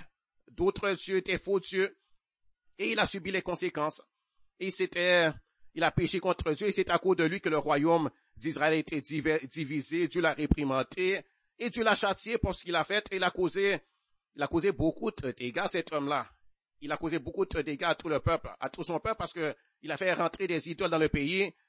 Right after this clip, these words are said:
et les femmes étrangères, lorsque elles servaient ces, les, les idoles, mais bien sûr, les femmes étrangères voulaient avoir des disciples,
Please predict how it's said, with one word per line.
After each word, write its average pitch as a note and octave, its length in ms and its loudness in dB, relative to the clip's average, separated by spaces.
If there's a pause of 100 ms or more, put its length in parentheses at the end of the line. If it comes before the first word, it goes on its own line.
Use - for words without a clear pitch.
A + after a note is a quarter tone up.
(160)
et G#3 80 0
les G#3 120 8
femmes G3 200 2
étrangères, F3+ 400 0
lorsque F3+ 200 0
elles - 1000 -2
servaient D3+ 400 0
ces, C#3 280 -4
les, B2+ 200 -4
les A#2+ 320 -4
idoles, G#3 360 0
mais D3 260 2
bien E3+ 200 -2
sûr, A3+ 200 -2
les G3 100 0
femmes F#3 160 0
étrangères F3+ 480 2
voulaient D#3+ 260 2
avoir E3 280 4
des D#3+ 160 -6
disciples, G3+ 600 0